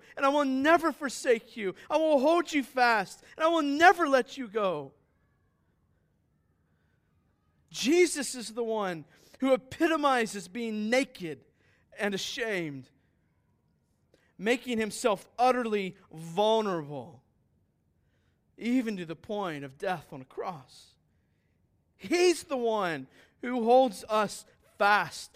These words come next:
He is the one that became one flesh with his bride. You see, as we grow to cling to one another in a Christ-reflecting way, the one flesh union we have deepens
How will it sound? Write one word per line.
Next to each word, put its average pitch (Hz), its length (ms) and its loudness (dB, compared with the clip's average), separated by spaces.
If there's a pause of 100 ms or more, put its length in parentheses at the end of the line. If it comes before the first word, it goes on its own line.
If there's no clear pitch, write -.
(160)
He 359 380 2
is 311 180 0
the 277 160 -8
one 220 260 -2 (200)
that 254 120 4
became 269 480 -2
one 240 300 -2
flesh 226 520 -4 (180)
with 208 160 -2
his 196 160 -6
bride. 185 520 2 (2500)
You - 40 -20
see, 214 120 -16
as 170 120 -10
we 247 140 -4
grow 226 400 -2
to - 120 -14
cling 226 500 -8
to 226 100 -10
one 214 160 -4
another 214 380 -2
in 190 60 -6
a 180 60 -8
Christ-reflecting 226 1300 -10
way, 165 400 -8 (600)
the 165 80 -8
one 208 200 0
flesh - 440 -8
union 220 500 -6
we 196 160 -6
have 180 440 -4 (240)
deepens 180 720 -4